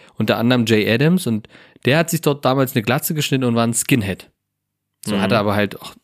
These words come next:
Speaker 1: normal dunkelhäutige Freunde und so weiter. Deswegen war er kein Nazi und das hat man relativ gut begriffen. Und dann hab ich mich damit mal kurz, weil ich dachte, hä? Warum ist denn der jetzt ein Nazi geworden so? Weil man halt einfach das so kennt, aber man, man, man kennt's eigentlich überhaupt nicht.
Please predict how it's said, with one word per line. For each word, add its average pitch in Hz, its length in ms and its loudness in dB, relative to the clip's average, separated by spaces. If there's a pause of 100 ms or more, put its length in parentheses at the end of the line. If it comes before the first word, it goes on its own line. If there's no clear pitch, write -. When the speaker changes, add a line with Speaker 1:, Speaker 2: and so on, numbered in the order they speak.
(140)
Speaker 1:
normal 104 280 0
dunkelhäutige 107 520 0
Freunde 147 280 2
und 107 120 2
so 101 60 -4
weiter. 95 200 0 (540)
Deswegen 110 400 0 (180)
war 110 160 0
er 110 60 -2
kein 107 200 -2
Nazi 113 360 0
und 104 40 0
das 98 80 0
hat 120 100 0
man 117 100 4
relativ 113 340 0
gut - 300 -2 (100)
begriffen. 123 380 0
Und 113 80 0
dann 117 100 0
hab 135 100 0
ich 127 120 -2
mich 123 160 0
damit 120 240 0
mal 120 100 0
kurz, - 240 -2
weil 110 60 0
ich - 60 -4
dachte, 98 280 -4 (340)
hä? 123 360 0 (360)
Warum 101 180 -6
ist 95 80 -4
denn 123 80 0
der 107 80 4
jetzt - 140 0
ein 104 60 0
Nazi 101 420 0
geworden 107 440 2
so? 143 200 2 (260)
Weil 120 100 2
man 147 160 4
halt 147 100 4
einfach 147 260 0
das - 180 0
so 127 100 2
kennt, 165 420 0 (380)
aber 113 180 0
man, 117 240 2
man, 110 460 -2 (760)
man 107 160 0
kennt's 226 240 0
eigentlich 104 220 2
überhaupt 92 280 -2
nicht. 90 280 -6